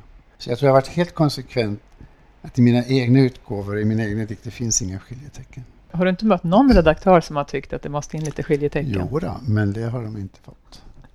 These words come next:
Speaker 2: Men vad är det som gör, tror du, att du fortsatte skriva? För det låter ju som att en typisk situation där du hade kunnat sluta bara för att du såg alla de här röda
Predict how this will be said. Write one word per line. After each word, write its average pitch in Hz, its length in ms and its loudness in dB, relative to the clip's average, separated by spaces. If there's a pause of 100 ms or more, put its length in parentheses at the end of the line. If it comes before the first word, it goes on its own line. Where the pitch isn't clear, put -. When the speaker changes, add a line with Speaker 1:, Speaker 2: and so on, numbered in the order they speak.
(120)
Speaker 2:
Men 202 160 0
vad 202 100 4
är 196 60 4
det 190 80 2
som 190 200 -2
gör, 185 140 4
tror 185 180 -2
du, 175 220 0
att 175 120 -4
du 175 120 -4
fortsatte 254 640 0
skriva? 160 460 2
För 170 180 -2
det 180 100 -2
låter 190 300 0
ju 180 40 0
som 175 220 -6
att - 220 -6 (320)
en 180 120 -4
typisk 233 380 2
situation 165 480 -2
där 151 100 -2
du 151 120 0
hade 147 200 -4
kunnat 147 440 -10 (800)
sluta 180 680 0 (100)
bara 170 280 4
för 165 140 -4
att 156 60 -8
du 151 80 -8
såg 156 280 0
alla 147 160 0
de 147 120 -6
här 147 120 -4
röda 139 440 -4